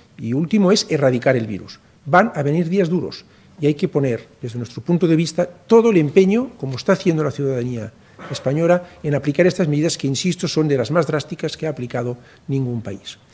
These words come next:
Respecto al suministro de materiales, equipos de protección, eh, kits para hacer test rápidos o P C Rs normales y, eh,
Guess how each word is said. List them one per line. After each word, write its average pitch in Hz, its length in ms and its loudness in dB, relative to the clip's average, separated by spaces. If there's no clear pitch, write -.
Respecto 175 460 6
al 143 460 4
suministro 185 480 2
de 190 80 6
materiales, 180 720 6
equipos 147 440 0
de 139 100 0
protección, 180 720 0
eh, 127 300 -6
kits - 380 -2
para 139 240 0
hacer 139 220 -2
test 170 340 4
rápidos 139 680 0
o 131 380 -6
P 147 100 2
C 143 200 2
Rs 135 180 -4
normales 156 580 0
y, 135 240 -4
eh, 127 340 -6